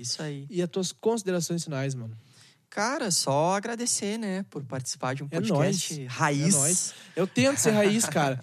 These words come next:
Speaker 1: <laughs>
Speaker 2: Eu não sou raiz porque eu vou na casa da pessoa. Eu ia ser raiz se eu tivesse meu estúdio em casa. Só que, né, eu prefiro ir na casa da pessoa porque tem um rolê diferente, sabe? Tipo,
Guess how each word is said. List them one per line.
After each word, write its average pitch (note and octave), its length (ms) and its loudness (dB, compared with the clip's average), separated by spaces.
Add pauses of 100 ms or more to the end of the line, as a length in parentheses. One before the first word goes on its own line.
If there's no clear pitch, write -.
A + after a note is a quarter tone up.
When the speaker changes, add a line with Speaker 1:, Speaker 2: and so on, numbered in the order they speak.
Speaker 1:
<laughs> - 100 -20
Speaker 2:
Eu E3+ 160 6
não G#3+ 180 4
sou A3 140 0
raiz A3+ 220 4
porque - 140 -4
eu A3 40 2
vou G#3 120 2
na A#3 80 0
casa A3+ 220 0
da G#3+ 40 -6
pessoa. F#3+ 380 4
Eu C#3+ 80 6
ia E3 80 6
ser F#3+ 140 2
raiz F3+ 200 6
se - 60 2
eu A3+ 40 2
tivesse G#3 320 2
meu G#3+ 100 6
estúdio A3 320 2
em - 20 -2
casa. E3 440 4 (520)
Só - 180 -2
que, D3+ 280 -2
né, G3+ 180 4
eu B2+ 60 0
prefiro D#3+ 320 -2
ir - 20 -4
na A3+ 80 0
casa G#3 180 -2
da G#3 80 -2
pessoa G3 380 -2
porque F#3+ 680 2 (220)
tem F#3+ 180 4
um F#3+ 120 2
rolê D3+ 340 4
diferente, C#3 580 2
sabe? B2 280 -2
Tipo, C#3+ 300 -4